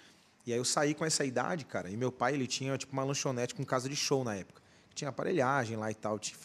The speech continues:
tinha umas apresentações lá, enfim, de sertanejo. Tipo umas baladinhas, assim, com lanchonete e tal. E aí eu ia lá de tarde pra, pra ficar com meu pai lá, ajudar em alguma coisa, e aí o meu primo tocava. E aí meu pai falou, "Mano, acho que legal, mano, acho que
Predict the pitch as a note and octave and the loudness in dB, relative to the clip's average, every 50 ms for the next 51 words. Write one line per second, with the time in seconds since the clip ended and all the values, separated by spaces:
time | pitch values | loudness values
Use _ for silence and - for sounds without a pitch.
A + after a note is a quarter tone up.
0 | G2 - - A2 A2+ G#2+ A2 A2 - A2 A2 A2 - A#2 - - - A2 A2 F2+ | -14 -10 -8 -6 -4 -2 -2 -4 -4 -4 -8 -6 -6 -4 -4 -4 -4 -4 -6 -6
1 | F2+ F#2 G2+ F#2+ - - F#2+ F2 - - G2+ F#2+ - A#2 G2 F2+ G#2 A#2+ G#2 G2 | -6 -8 -8 -8 -8 -10 -10 -8 -8 -8 -8 -8 -8 -6 -6 -4 -4 -6 -6 -8
2 | - - - - - - - - _ - - - - - E3 B2 - - - - | -12 -18 -20 -20 -20 -20 -20 -20 _ -14 -8 -2 0 0 0 0 -2 -4 -6 -12
3 | - C#3 A#2+ - - - - - C3 C#3 C3 A2+ G#2 A2 B2+ A#2+ G#2+ - - C3 | -18 -18 -18 -18 -18 -10 -4 0 2 2 2 2 0 -2 -4 -2 -2 -2 -2 -2
4 | C3+ C3+ C3 A#2 A2 A2 A#2 - - B2 A#2+ B2 A#2+ - A#2 A2 A2 A#2 A2 G#2+ | -2 -4 -4 -4 -6 -8 -10 -8 -6 -4 -2 -2 -2 -4 -4 -6 -4 -4 -6 -6
5 | - - - G#2 G2 - - _ _ _ _ _ _ - B2+ B2+ B2+ B2 B2 C#3 | -8 -8 -8 -8 -8 -10 -16 _ _ _ _ _ _ -6 -2 0 2 2 2 2
6 | D#3+ F3 F3 F3 F3+ A3 A#3 F#3+ E3+ F3+ D#3+ C#3+ C#3 - - B2 A#2+ C3+ E3+ E3+ | 2 4 4 6 6 6 6 6 6 4 2 0 -2 2 4 4 4 6 4 0
7 | A#2 F#2+ - - - - - - - - - - - - - A2+ A2+ A2 A2 A2+ | -2 -4 -8 -12 -20 -20 -20 -20 -20 -20 -20 -20 -10 -4 -2 0 2 2 2 2
8 | A2 A2 A2+ A2+ A2+ - - B2 A#2 A#2 A#2 A#2+ B2 B2+ - - - C#3+ - F#3+ | 2 0 0 -2 -4 -8 -4 -2 0 0 2 0 -2 -4 -6 -12 -10 -6 -4 -4
9 | F#3 G3 F#3+ G#3 G3+ - E3+ E3+ F3+ D3+ C3+ D3 C#3+ C3 A#2 B2 B2 B2+ C3 C3 | -2 0 0 0 0 0 0 -2 0 2 2 2 2 2 2 0 0 2 0 0
10 | B2 - - A#2+ B2+ C#3+ D3 C#3 C3 B2+ C3 C3 C#3 D3+ D#3+ E3+ D#3+ D#3 D#3 C#3+ | -2 -2 0 0 2 2 2 2 2 4 6 6 6 6 6 4 2 2 0 -2
11 | D#3 D#3 - F#3 F3 - D3+ C3+ A#2+ A#2 - - - - - - - C#3 D3 E3 | 0 0 0 0 2 4 4 4 4 4 0 -8 -18 -20 -8 -2 0 2 2 2
12 | D3+ E3+ F3 E3+ - F3 F3 F#3 G3+ E3 C3+ B2 - - - E3+ F#3 E3+ D#3 E3+ | 2 2 0 0 0 -2 -2 0 0 0 0 -2 -2 -4 -6 -6 -4 -2 -2 0
13 | F3+ F#3+ G#3 G3+ G#3 F#3+ E3 B2+ A#2 - - - D#3+ - | 2 2 2 2 4 2 2 0 0 -2 -4 -8 -10 -10